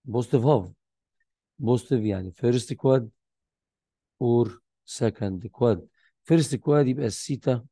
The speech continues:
أو سوري، angle A يعني، equal thirty degree. طب في السكند كواد هنعمل إيه؟ hundred eighty minus اللي طلع. آه، تمام؟ يعني one hundred and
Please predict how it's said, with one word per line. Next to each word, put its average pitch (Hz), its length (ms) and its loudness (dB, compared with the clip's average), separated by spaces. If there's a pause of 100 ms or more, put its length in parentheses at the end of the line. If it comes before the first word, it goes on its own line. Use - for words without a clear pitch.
(120)
أو 104 120 -4
سوري، 123 340 -2
angle 110 320 0
A 120 60 -4
يعني، 127 480 2 (640)
equal 113 300 -2
thirty 110 440 -2
degree. 95 340 -8 (380)
طب 104 180 -2
في 113 60 -2
السكند 143 520 2
كواد 117 380 2
هنعمل 104 420 0
إيه؟ 101 120 -2
hundred 113 360 -2
eighty 123 260 -4
minus 117 360 -2
اللي 113 180 -2
طلع. 98 1000 -6 (800)
آه، 67 500 -4 (200)
تمام؟ 143 360 0 (460)
يعني 180 240 4
one 117 160 4
hundred 110 380 2
and 104 280 0